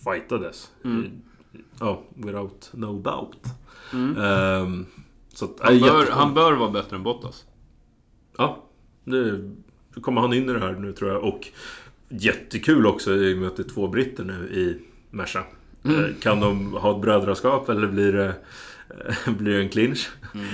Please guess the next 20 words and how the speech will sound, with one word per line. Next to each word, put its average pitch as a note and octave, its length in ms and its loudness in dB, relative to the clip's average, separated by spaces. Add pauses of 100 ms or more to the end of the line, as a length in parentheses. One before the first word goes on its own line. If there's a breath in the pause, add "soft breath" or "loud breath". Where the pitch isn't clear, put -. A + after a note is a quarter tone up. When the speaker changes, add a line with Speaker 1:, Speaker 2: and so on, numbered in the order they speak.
(160)
Speaker 1:
Är G#2 340 4 (100)
George G#2 340 2
där G2+ 160 2
för G2 220 0
att - 240 -10
putta G#2 220 -2
ut A#2 160 -2
Hamilton? A2+ 400 -2 (680)
Ehm, G#2+ 560 -8 (1040 loud breath)
eller B2+ 120 4
kommer A#2+ 220 0
de A2+ 60 4
hjälpas A2 320 2
åt G2+ 300 -2
att G2+ 140 -8
skapa F#2+ 380 -2
ett F2+ 80 -4 (120)
dream F#2 280 0
team G2 280 -4
från F#2+ 280 -12